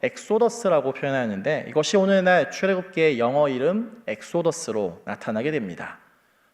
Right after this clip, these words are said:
탈출, 출발의 뜻을 담고 있죠. 히브리어 원문에는 출애굽기를 두고 벨레 쉐모트라고 하는데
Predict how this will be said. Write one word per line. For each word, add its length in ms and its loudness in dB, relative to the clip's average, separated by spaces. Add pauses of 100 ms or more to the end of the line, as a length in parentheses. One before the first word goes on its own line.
(160)
탈출, 760 -2
출발의 800 0
뜻을 480 -4
담고 400 -6
있죠. 360 -8 (800)
히브리어 460 8
원문에는 880 6
출애굽기를 640 0
두고 520 0 (400)
벨레 680 2
쉐모트라고 680 0
하는데 580 0